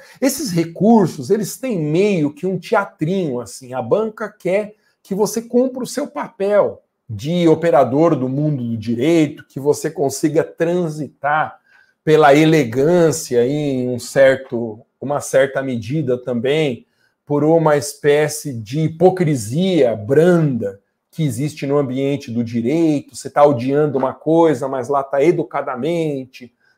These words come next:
tal, falando que não concorda com aquilo. Então, sempre com essa postura de humildade na elaboração do recurso.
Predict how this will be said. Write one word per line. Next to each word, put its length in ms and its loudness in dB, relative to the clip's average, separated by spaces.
tal, 240 -4
falando 560 0
que 140 -10
não 160 -4
concorda 640 4
com 120 -10
aquilo. 640 -6
Então, 260 4
sempre 720 0
com 540 2
essa 240 -4
postura 720 2
de 240 -2
humildade 760 0
na 80 -4
elaboração 720 0
do 80 -4
recurso. 720 -6